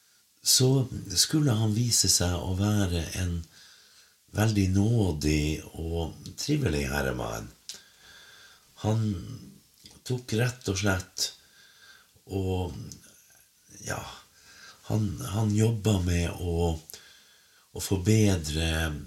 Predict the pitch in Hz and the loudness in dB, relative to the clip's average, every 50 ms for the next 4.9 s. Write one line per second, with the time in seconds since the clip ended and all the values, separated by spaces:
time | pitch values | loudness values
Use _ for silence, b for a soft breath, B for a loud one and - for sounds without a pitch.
0 | - - - - - - - b b b b b b b b b b - 95 92 | -14 -16 -18 -20 -20 -20 -20 b b b b b b b b b b -8 -6 -4
1 | 87 87 85 - 87 82 - - - 110 104 92 90 82 80 78 78 80 80 82 | -4 -4 -4 -4 0 2 2 2 2 2 0 0 -2 -2 -2 -2 -2 -2 -2 -2
2 | 80 80 78 78 76 82 85 87 - - _ _ - 80 82 82 78 73 71 - | -2 -4 -4 -4 -4 -4 -4 -4 -6 -8 _ _ -6 -4 -4 -2 -4 -2 -2 -2
3 | - 82 78 76 76 78 78 71 65 - - 71 - - 85 78 80 80 80 80 | -2 -2 -4 -4 -6 -6 -8 -10 -12 -14 -8 -6 -6 -6 -4 -6 -8 -8 -8 -6
4 | 80 82 85 92 98 95 95 98 92 92 92 90 90 90 92 90 87 | -4 -2 -2 0 0 2 2 0 0 0 -2 -2 -2 -2 -4 -4 -6